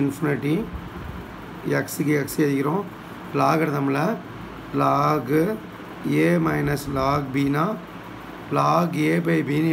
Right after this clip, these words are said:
எழுதலாம் என்பதை தெரிஞ்சு வச்சிருந்தா இது எளிமையா புரியும் மேல. இப்ப log of x plus a minus log x-ஐ log of x plus a by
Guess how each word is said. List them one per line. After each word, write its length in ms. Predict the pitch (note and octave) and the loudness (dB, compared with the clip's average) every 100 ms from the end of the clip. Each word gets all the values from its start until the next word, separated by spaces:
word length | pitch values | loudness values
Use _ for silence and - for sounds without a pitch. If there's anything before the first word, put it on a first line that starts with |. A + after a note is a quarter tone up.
| C#3+ | 2
எழுதலாம் 420 | C#3 C3 C3+ G#2+ - - - - - - - - | 0 0 -2 -4 -8 -12 -12 -12 -12 -14 -10 -2
என்பதை 280 | D#3 D3 D#3 E3+ | 2 2 2 2
தெரிஞ்சு 260 | E3 D#3+ E3 | 2 4 4
வச்சிருந்தா 420 | D#3 - C#3 D3 - - - - - - | 2 0 0 2 0 -4 -12 -12 -12 0
இது 160 | D3+ D3+ | 2 4
எளிமையா 300 | D3+ D3+ E3 D#3+ | 4 2 2 2
புரியும் 340 | C#3+ C#3 C3+ | 2 2 2
மேல. 180 | C3+ C3+ B2+ B2+ - - - - | 0 -2 -2 -6 -10 -14 -14 -14
இப்ப 160 | - - D#3 | -4 2 4
log 240 | D#3 E3+ F3 | 4 4 4
of 120 | E3+ | 4
x 80 | D#3+ - | 0 0
plus 220 | D#3 D#3+ E3+ | 2 2 4
a 80 | F#3+ E3 B2 - - - - | 4 2 -2 -8 -14 -8 0
minus 300 | D3 D#3+ E3 D3+ | 2 2 2 0
log 180 | C#3 D3+ D3 | 2 2 0
x-ஐ 260 | D3 - A3 F#3 - - - - - - - - - - D3 | -2 -2 -2 -2 -6 -14 -14 -14 -14 -14 -14 -14 -10 -2 2
log 360 | C#3 C#3 B2+ C#3 C#3+ | 2 2 0 2 2
of 180 | G3 - - - - - - - - - - - - - - - - - - - - - - - - - - - - - - - - - - D3 C#3+ C#3+ | 2 -2 -10 -14 -14 -14 -14 -14 -14 -14 -14 -12 -12 -12 -12 -14 -14 -14 -14 -14 -14 -14 -14 -14 -14 -14 -12 -12 -14 -14 -14 -14 -14 -14 -6 -2 0 -2
x 100 | - D#3 | -4 -2
plus 240 | D#3 D#3 - C#3 C#3 C#3+ | 0 0 0 0 2 2
a 20 | C#3+ - - - C3 | -2 -4 -10 -6 0
by 140 | C3+ | 2